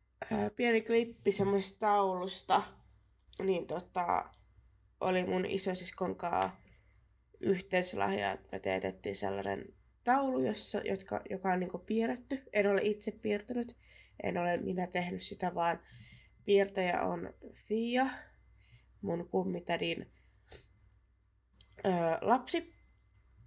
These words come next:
niin hän teki tosi hienon piirroksen, perhepotretin, tota, jossa on kaikki, kaikki siinä. Siinä on äiti ja isä ja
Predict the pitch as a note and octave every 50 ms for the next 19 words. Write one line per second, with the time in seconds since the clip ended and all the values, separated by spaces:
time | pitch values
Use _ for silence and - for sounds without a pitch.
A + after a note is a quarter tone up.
0 | - - _ - - - - G3 F#3 F3+ F#3 F#3 F#3 F3 E3 E3 - - - -
1 | F3 F3 - F3 F3 F3 - F3+ - - F3 F3 F3+ F3 E3+ E3+ F3+ F3 E3+ -
2 | - - - - - - _ _ _ _ _ _ _ _ _ _ _ _ - C4+
3 | C#4+ C#4+ B3 A#3+ A#3+ A#3+ - - - A3 G3+ G3 - - - - - - - _
4 | _ _ _ _ _ _ _ _ _ _ - - - - - - - _ _ _
5 | _ - G3+ G3 G3 G3+ F#3+ F#3+ - - G3 F#3+ - - F3+ E3+ - F3+ E3+ -
6 | - - - - - _ _ _ _ _ _ _ - _ _ - - _ - -
7 | - - - - - - - - - - - G3+ - - G#3+ F#3+ - - - A#3+
8 | B3 A#3+ A3+ A3+ - G#3+ G3+ G3 - - - A3+ A3 - - _ _ _ _ _
9 | _ - - _ _ _ _ _ _ _ _ _ _ _ - - - - G4 D#4
10 | D4+ - - - A3+ A3+ A#3+ A#3 A3+ G#3+ G#3 G3+ A3 A3 G#3 G3 F#3+ F3+ F3+ F#3
11 | F#3+ - - - - - - - _ _ _ _ _ _ _ _ _ _ _ _
12 | - A#3+ A#3 B3 B3 B3 B3+ B3+ A#3 A#3 A3 G3 F#3+ - - G3 G3 F#3+ F#3+ F#3
13 | F#3 F#3 -